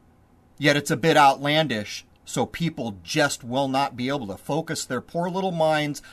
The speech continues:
away from the news, away from the terrorism, away from what they consider a normal day to confront the reality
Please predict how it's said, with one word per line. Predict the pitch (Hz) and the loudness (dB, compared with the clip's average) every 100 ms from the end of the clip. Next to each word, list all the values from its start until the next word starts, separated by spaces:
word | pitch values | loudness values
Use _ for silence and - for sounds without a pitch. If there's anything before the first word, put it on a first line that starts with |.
| - | -8
away | 123 113 151 185 | -6 0 4 2
from | 190 202 | 2 -2
the | 170 | -2
news, | 139 127 127 | 0 0 0
away | 131 127 185 | -2 2 2
from | 214 208 180 | 2 -2 -4
the | 156 | -4
terrorism, | 160 135 131 123 123 | -2 0 0 0 -4
away | 120 139 202 | -4 -2 -2
from | 220 180 151 | -2 -6 -4
what | 135 | -6
they | 175 196 | -4 -6
consider | 196 170 185 175 151 | -6 -8 -6 -4 -2
a | |
normal | 127 139 190 202 | -2 0 0 0
day | 180 165 147 123 110 - - _ | -2 2 2 2 -4 -12 -20 _
to | - 139 | -6 -4
confront | 143 117 - 185 226 185 | -2 -4 0 2 2 0
the | 208 | -6
reality | 208 180 156 135 113 113 110 | 0 6 8 8 4 -2 -6